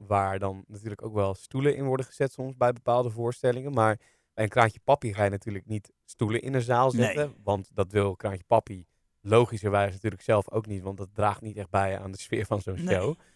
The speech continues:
Speaker 2: Nee.
Speaker 1: Eh, maar ja, je kan natuurlijk ook niet, eh, eh, mensen, eh, weet ik veel wat, in, in, in vakken gaan neerzetten of, of lijnen op de grond tekenen waar ze in mogen staan. Want,
Speaker 2: Nee.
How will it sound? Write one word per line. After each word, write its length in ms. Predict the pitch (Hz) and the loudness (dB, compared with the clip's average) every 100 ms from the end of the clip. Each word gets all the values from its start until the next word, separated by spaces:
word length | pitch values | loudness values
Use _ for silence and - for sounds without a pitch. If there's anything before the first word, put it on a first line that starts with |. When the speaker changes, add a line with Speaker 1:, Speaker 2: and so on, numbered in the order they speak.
| _ | _
Speaker 2:
Nee. 160 | - - | -20 -4
Speaker 1:
Eh, 100 | 120 | 2
maar 120 | 127 | 6
ja, 100 | 143 | 6
je 160 | 120 120 | 6 4
kan 160 | 147 | 4
natuurlijk 320 | 135 123 131 - | 2 2 0 2
ook 140 | 156 147 | 0 2
niet, 300 | 117 107 _ _ | -4 -4 _ _
eh, 760 | 117 113 113 113 117 107 117 | 4 6 6 4 2 0 0
eh, 80 | 113 | 2
mensen, 720 | 120 123 123 131 120 120 123 | 2 0 0 4 4 6 4
eh, 80 | 123 _ _ _ _ _ | 2 _ _ _ _ _
weet 180 | - 120 | 0 0
ik 100 | 151 | 2
veel 240 | - 123 | 4 4
wat, 200 | 113 117 - | 6 4 2
in, 240 | 113 113 - | -4 -4 -2
in, 160 | 120 - | -6 -4
in 160 | 117 | -8
vakken 460 | 95 123 - 123 110 | 4 4 6 4 4
gaan 180 | 107 104 | 0 -2
neerzetten 540 | 104 95 98 95 117 | -2 0 -2 0 -4
of, 140 | 101 - | -4 -6
of 180 | 110 104 | -6 -2
lijnen 360 | 107 123 151 | 4 4 4
op 80 | 107 | 0
de 60 | 110 | -2
grond 280 | 107 143 | 0 -2
tekenen 280 | 143 113 107 | 0 0 2
waar 120 | 104 101 | 2 2
ze 80 | |
in 80 | 104 | -2
mogen 260 | 104 98 98 | -2 -2 -4
staan. 300 | - 92 110 | -2 -2 0
Want, 160 | 110 110 | -2 2
Speaker 2:
Nee. 280 | 123 107 | 2 2